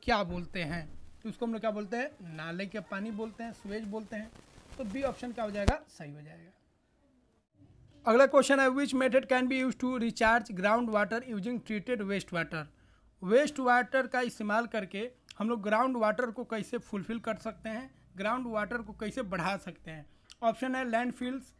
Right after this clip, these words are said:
रेन वाटर हार्वेस्टिंग, इरिगेशन, क्लोरिनेशन। तो यहाँ पे कौन ऑप्शन हो जाएगा?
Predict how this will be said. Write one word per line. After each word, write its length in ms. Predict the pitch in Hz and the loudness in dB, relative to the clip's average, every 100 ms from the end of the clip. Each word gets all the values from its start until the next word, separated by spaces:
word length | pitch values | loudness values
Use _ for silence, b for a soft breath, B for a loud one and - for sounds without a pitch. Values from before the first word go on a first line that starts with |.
| - - | -20 -6
रेन 260 | 202 254 | 0 0
वाटर 320 | 254 233 254 214 | 2 0 0 -2
हार्वेस्टिंग, 640 | 226 220 226 - 254 285 | -2 -2 -4 -4 -8 -8
इरिगेशन, 640 | 214 202 226 233 247 233 220 | -8 -4 -2 -2 -4 -12 -10
क्लोरिनेशन। 760 | - 202 180 180 175 165 165 147 - - - - - _ - _ _ _ _ _ _ _ _ _ _ 226 | -6 -4 -4 -4 -4 -6 -8 -10 -14 -20 -20 -20 -20 _ -20 _ _ _ _ _ _ _ _ _ _ -6
तो 40 | |
यहाँ 180 | 214 226 | -2 0
पे 120 | 247 | -2
कौन 220 | 240 247 | -4 -2
ऑप्शन 260 | 247 - 247 | -2 -4 -4
हो 60 | |
जाएगा? 220 | 233 247 | 0 0